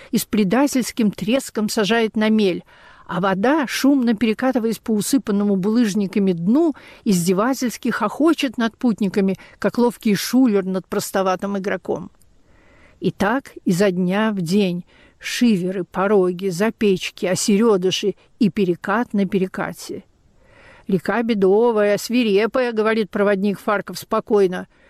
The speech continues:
"Уж такой её Бог создал. Она всё равно, как человеческая жизнь.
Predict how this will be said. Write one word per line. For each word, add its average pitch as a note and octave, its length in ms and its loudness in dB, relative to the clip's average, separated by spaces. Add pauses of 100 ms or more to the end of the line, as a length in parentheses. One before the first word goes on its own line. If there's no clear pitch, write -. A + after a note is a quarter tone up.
(140)
"Уж - 160 -6
такой A#3+ 360 2
её C#4+ 160 4
Бог A3+ 280 0
создал. F#3+ 560 0 (320)
Она E4 280 -2
всё D#4+ 160 -2
равно, D#4+ 260 2
как D4 180 -2
человеческая C#4+ 800 0
жизнь. A3+ 460 0